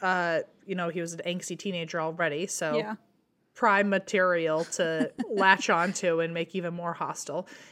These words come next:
Speaker 1: He apparently went into so many crazy bouts of rage where he was, like, spitting on the family and,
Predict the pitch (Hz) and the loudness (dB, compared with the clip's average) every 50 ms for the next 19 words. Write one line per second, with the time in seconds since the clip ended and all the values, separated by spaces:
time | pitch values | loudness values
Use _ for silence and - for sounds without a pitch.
0 | _ _ - 233 226 220 226 233 214 214 202 196 190 185 185 180 180 202 196 180 | _ _ 2 4 4 4 4 2 0 0 -2 -2 -4 -4 -4 -4 -4 -4 -4 -4
1 | 185 - - 196 - - - 208 196 196 202 202 196 196 190 185 185 - - - | -4 -6 -8 -8 -6 -2 0 2 2 2 2 0 -2 -2 -4 -4 -6 -8 -14 -12
2 | - - 202 185 185 196 175 196 190 160 - 180 170 170 190 - - - 190 170 | -4 -2 0 0 0 0 -2 -4 -6 -4 -2 -2 -2 0 -2 -2 -4 -6 -6 -6
3 | 170 165 147 151 156 160 165 185 185 - - 175 165 196 175 165 156 135 - - | -8 -8 -6 -6 -4 -4 -6 -6 -8 -8 -8 -8 -6 -6 -6 -6 -8 -10 -8 -6
4 | - - - - - 175 175 190 190 190 185 175 170 170 165 - - 180 175 175 | -6 -6 -4 -2 -2 -2 -2 -2 -2 -2 -4 -4 -4 -6 -8 -8 -6 -6 -4 -4
5 | 175 175 175 175 175 175 170 165 151 143 147 151 | -4 -6 -6 -6 -6 -6 -6 -8 -8 -10 -10 -14